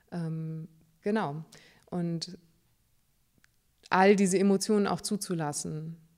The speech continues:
Also man sagt ja immer so schön, Gefühle wollen gefühlt werden. Und manchmal ist das eben auch gut so, denn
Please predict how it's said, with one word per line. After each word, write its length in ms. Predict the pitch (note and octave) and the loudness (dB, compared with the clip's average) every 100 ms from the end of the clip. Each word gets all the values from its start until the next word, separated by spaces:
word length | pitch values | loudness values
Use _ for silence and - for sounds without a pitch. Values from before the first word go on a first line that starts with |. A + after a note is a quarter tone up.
| _ _ _ - | _ _ _ -8
Also 360 | E3+ E3 D#3+ | -4 -2 -2
man 160 | E3 E3+ | -2 0
sagt 180 | G3+ - | 0 2
ja 60 | |
immer 100 | G3 | 0
so 80 | F3 | 0
schön, 220 | - F#3+ | -2 -2
Gefühle 340 | E3+ A3+ G#3 F#3 | -2 -4 -4 -2
wollen 160 | F#3 | -4
gefühlt 460 | F3+ F3+ G#3+ G#3 - | -6 -6 -6 -6 -6
werden. 460 | C#3+ D3+ E3 F#3+ G3 - - - _ | -8 -8 -8 -8 -12 -20 -20 -20 _
Und 400 | - E3+ E3+ E3 | -8 -4 -4 -2
manchmal 340 | F#3 F#3+ G#3 F3+ | 0 0 0 -2
ist 140 | - | -2
das 100 | F3+ | -4
eben 220 | F#3+ G3 | -2 -2
auch 320 | - E3 - - - - - | -2 -4 -6 -18 -20 -12 -2
gut 220 | A#3 C4+ | 0 0
so, 220 | F#3+ F#3+ | 0 0
denn 260 | F#3 F#3 | 0 0